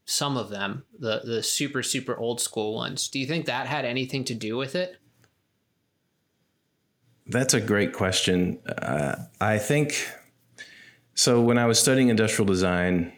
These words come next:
Speaker 2: in graduate school, w-, none of the professors were like that. Eh, when I was in architecture school, we had a couple of them that were sort of like that. Um,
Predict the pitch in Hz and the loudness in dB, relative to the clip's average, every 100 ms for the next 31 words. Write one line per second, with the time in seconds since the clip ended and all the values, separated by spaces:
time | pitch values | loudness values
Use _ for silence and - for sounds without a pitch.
0 | - 85 85 85 85 90 82 - 87 85 | -6 -2 0 2 2 2 0 0 2 2
1 | 85 - - 82 - 98 117 127 110 104 | 2 -2 -2 -4 -2 0 2 4 2 0
2 | - 87 92 85 87 80 78 - 78 80 | 0 0 0 0 0 0 -2 -2 0 0
3 | - - - 98 98 98 104 92 147 135 | -2 -4 -2 0 0 2 2 0 0 0
4 | 123 - 95 - 101 95 92 95 95 87 | 0 0 -2 0 2 4 4 2 0 0
5 | 101 90 90 87 87 82 - 87 - 95 | -2 2 2 2 2 2 0 0 2 2
6 | 92 82 82 85 - 80 80 78 - _ | 2 2 0 0 0 0 0 -4 -10 _
7 | - - - - - _ - - - 90 | -20 -20 -20 -20 -20 _ -20 -10 -2 0
8 | 95 92 90 85 | 2 2 2 0